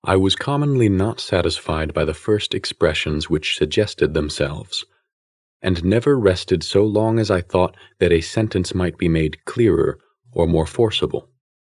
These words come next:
By the spring of eighteen fifty, the completion of the work was within sight, so Spencer began negotiations with the publisher across the street. Spencer anticipated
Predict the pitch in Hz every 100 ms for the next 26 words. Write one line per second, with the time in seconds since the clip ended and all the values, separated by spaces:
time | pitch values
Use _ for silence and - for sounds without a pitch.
0 | _ _ _ _ _ - 107 110 - -
1 | 151 165 127 113 - 101 82 - 78 -
2 | 69 78 _ _ _ _ - - 82 110
3 | 135 - 139 135 110 92 87 80 82 -
4 | 85 80 85 82 78 - 78 - - _
5 | _ _ _ _ _ - 190 - - 131
6 | 131 139 131 104 95 87 82 85 80 90
7 | 76 76 - 78 80 - _ 98 - 87
8 | 90 76 76 - 80 92 - 82 71 -
9 | - - 127 95 76 - _ _ _ _
10 | _ _ _ _ _ - - 131 127 131
11 | 104 95 98 98 90 82 82